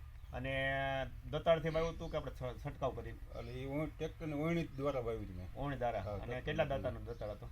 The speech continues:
Speaker 2: ઓગણી દાતાનો.
Speaker 1: ઓગણી દાતાળ, એટલે કે બધા દાતા ચાલુ
Speaker 2: બધા
Speaker 1: રાખ્યા,
Speaker 2: દાતા
Speaker 1: બરોબર?
Speaker 2: ચાલુ, હા.
Speaker 1: હા.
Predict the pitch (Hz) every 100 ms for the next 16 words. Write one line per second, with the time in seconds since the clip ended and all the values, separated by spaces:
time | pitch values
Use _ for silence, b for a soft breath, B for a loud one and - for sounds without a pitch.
0 | - 143 156 131 117 107 120 135 131 117
1 | 120 123 131 143 160 156 143 139 143 127
2 | 139 135 117 117 98 98 95 90 - -
3 | 113